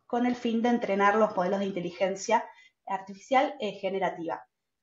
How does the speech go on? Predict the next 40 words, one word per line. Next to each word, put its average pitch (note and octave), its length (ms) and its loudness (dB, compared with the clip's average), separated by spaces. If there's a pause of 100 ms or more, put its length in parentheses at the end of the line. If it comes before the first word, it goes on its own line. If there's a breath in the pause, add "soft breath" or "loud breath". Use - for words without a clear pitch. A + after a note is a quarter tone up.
Digamos, C#4+ 300 4
sin C#4 120 4
precisar A#3 380 4
exactamente A3+ 800 2
a F3+ 120 2
qué F#3+ 120 -4
modelo G#3 260 2
se C4 80 0
refiere D4+ 640 4
o, A3 300 6
digamos, G#3+ 420 0
qué G3 160 -4
es G3 120 -6
lo G#3 120 -2
que F#3+ 80 -4
van F#3 200 0
a - 20 -12
estar - 400 2
entrenando F3+ 640 -6
con, E3 240 -8
con F3+ 160 -10
esos G3+ 180 -12
datos. - 480 0 (460)
Y C4+ 180 -4
la B3+ 140 4
situación C4 480 -2
que G3 120 -8
se G3+ 100 -8
da G#3 260 4
en F#3 80 -4
América G3 340 -4
Latina C4+ 560 2
es A3 140 -6 (100)
que, - 300 4 (100)
em, F#3+ 460 -4 (120)
muchas A#3 460 -6
de G#3 80 -4
las G3 160 -2
personas, C#4 580 4 (300)
digamos, F#3 300 -6